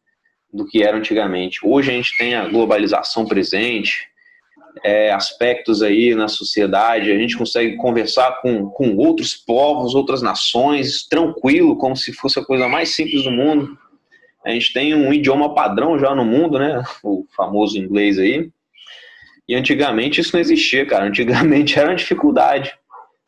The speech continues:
Então, pra gente atingir outros povos, outra galera, rapaz, era uma loucura.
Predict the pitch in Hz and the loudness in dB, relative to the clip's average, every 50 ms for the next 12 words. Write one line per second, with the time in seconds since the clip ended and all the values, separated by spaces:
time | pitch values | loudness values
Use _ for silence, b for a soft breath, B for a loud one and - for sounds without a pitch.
0 | _ - 104 98 113 135 147 151 143 135 147 160 165 175 165 165 - - 139 117 | _ -16 -8 -4 -2 -2 0 0 0 0 0 0 0 0 0 0 0 -4 -2 -2
1 | 110 - 120 127 127 120 120 - - - - - - - 90 98 113 123 120 107 | -2 -2 0 2 2 2 2 0 0 -4 -6 -6 -2 -2 0 2 2 2 2 0
2 | 98 98 98 92 101 104 101 107 107 98 98 95 87 87 87 92 98 107 120 131 | -2 -4 -4 -2 -4 -2 0 0 0 2 2 2 2 2 2 4 4 4 4 2
3 | 131 123 113 107 101 101 104 101 104 110 113 - - - 101 123 143 135 113 104 | 2 2 2 2 0 0 -2 0 0 -2 -2 0 0 0 2 2 2 2 2 2
4 | 107 120 143 156 156 156 156 143 127 135 156 160 170 165 156 - - 120 127 143 | 2 2 2 2 0 -2 -2 -4 -2 -2 0 2 2 2 0 -2 -6 -2 -2 0
5 | 123 - | -2 -2